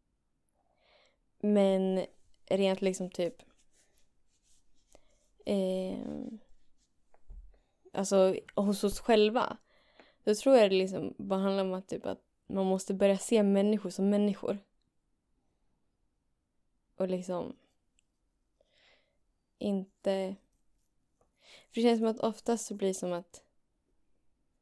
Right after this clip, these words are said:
andra människor i andra länder, ja, men det är de där borta. De är, de är s-, siffror i den här statistiken.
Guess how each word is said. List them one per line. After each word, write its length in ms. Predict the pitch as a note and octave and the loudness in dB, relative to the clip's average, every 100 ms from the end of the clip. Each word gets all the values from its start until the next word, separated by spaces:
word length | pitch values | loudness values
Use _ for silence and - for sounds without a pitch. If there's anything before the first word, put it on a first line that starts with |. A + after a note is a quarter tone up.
| _ _ _ _ _ _ _ _ _ | _ _ _ _ _ _ _ _ _
andra 320 | G#3+ G#3+ G#3+ | 2 2 4
människor 500 | A3 G3+ G3 G3+ F#3+ | 4 4 2 0 0
i 20 | F#3 | 0
andra 280 | F#3+ F#3+ | 0 0
länder, 600 | F#3+ F#3 - - - A3 - _ _ _ _ _ _ | 2 0 -2 -4 -4 -6 -12 _ _ _ _ _ _
ja, 100 | G#3 | -2
men 180 | G#3+ G#3 | 0 4
det 80 | G#3 | 2
är 260 | F#3+ F3+ - | 2 -4 -2
de 280 | F#3+ F#3 | 0 0
där 80 | F3+ | -2
borta. 500 | E3 F3+ - - - - _ _ _ _ _ _ _ _ _ _ _ _ | -4 -8 -8 -8 -8 -14 _ _ _ _ _ _ _ _ _ _ _ _
De 360 | G3 G3+ F#3+ F#3 | 0 2 4 2
är, 380 | F3+ E3+ F#3+ - - _ - _ | 0 -2 -6 -12 -20 _ -20 _
de 320 | F#3+ A3 G3+ | 0 2 4
är 100 | F#3+ | 2
s-, 280 | F#3+ - - _ _ - - | 0 -4 -12 _ _ -20 -6
siffror 340 | - G3+ - G#3 | -2 0 2 2
i 20 | |
den 80 | G3 | 2
här 80 | F#3 | 0
statistiken. 800 | F#3+ F#3+ - F#3 - E3 - | -2 -2 0 0 0 -4 -4